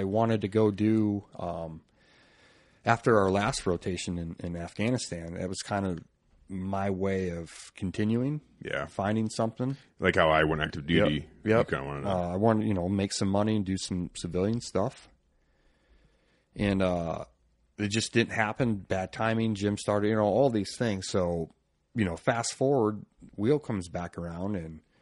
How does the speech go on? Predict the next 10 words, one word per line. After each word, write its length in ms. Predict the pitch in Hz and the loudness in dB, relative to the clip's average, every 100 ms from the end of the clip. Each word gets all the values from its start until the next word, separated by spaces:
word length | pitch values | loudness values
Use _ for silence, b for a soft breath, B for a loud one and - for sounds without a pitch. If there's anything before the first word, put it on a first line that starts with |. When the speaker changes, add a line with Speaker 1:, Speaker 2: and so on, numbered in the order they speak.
| _ _ _ _ - | _ _ _ _ -12
Speaker 1:
I 100 | 87 | -6
may 220 | 92 104 | -2 -2
have 200 | 101 92 | 0 -2
an 80 | 98 | -2
opportunity 600 | 92 95 - 104 95 87 | -4 -8 -8 -4 -4 -4
to 60 | 85 | -8
go 140 | 80 | -8
do 200 | 78 123 | -2 -2
this 160 | 87 - | -2 -8
stuff. 400 | - - - - | -12 -16 -20 -20